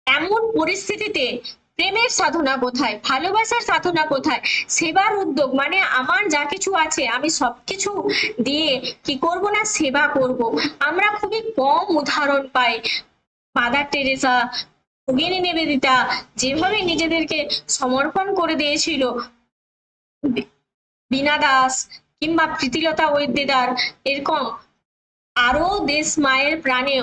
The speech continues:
অনেক শতকোটি সন্তান বলি হয়েছে।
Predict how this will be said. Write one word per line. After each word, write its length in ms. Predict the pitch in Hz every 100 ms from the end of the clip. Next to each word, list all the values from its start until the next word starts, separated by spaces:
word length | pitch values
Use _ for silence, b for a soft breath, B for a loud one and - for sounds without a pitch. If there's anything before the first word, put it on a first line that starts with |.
| -
অনেক 380 | 262 294 381 466 - _ _
শতকোটি 760 | - 262 262 320 339 359 359 359 B B -
সন্তান 720 | - 262 262 277 339 320 233 - _ -
বলি 200 | 262 330
হয়েছে। 600 | 311 294 294 294 285 233